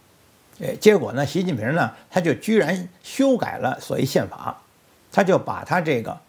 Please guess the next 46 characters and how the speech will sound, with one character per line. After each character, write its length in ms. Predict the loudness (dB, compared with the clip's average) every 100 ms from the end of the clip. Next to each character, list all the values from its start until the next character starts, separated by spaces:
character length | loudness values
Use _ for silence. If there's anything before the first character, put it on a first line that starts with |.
| _ _ _ _ _ _ _ 2
这 160 | 2
个 180 | 2 -4 -12 -2
改 200 | 0 0
革 120 | 0
开 160 | 0
放 180 | 0 -2
的 100 | -4
最 240 | 2 4 4
好 240 | 2 -8
的 160 | -2 0
一 140 | 2
个 100 | 0
制 240 | -2 0 2
度 100 | 2
性 140 | -2
的 40 | 0
安 200 | -2 0
排、 320 | -2 -4 -6 _ _ _ 0
文 160 | 2
明 120 | 2 0
的 80 |
成 280 | -2 0 0
果， 280 | 0 -4 -10 _ _
他 100 | 0
给 140 | 0
改 240 | 0 -6 -12
了。 80 | -20 _ _ _ _
所 100 | 6
以 80 | 6
把 220 | 6 -4
蔡 240 | -2 -2
霞 180 | 0 0
老 200 | 0 -2
师 120 | -4
气 280 | -2 0 0
的 120 | -2 -12 -20 _ _ _ _ _ _ _ _ _ _
一， 500 | -20 -20 -20 0 2
一 40 |
下 200 | 4 2
午 140 | 2 2
一 60 |
晚 200 | 2 0
上 80 | 0
没 140 | 2 4
睡 160 | 4
觉。 100 | 2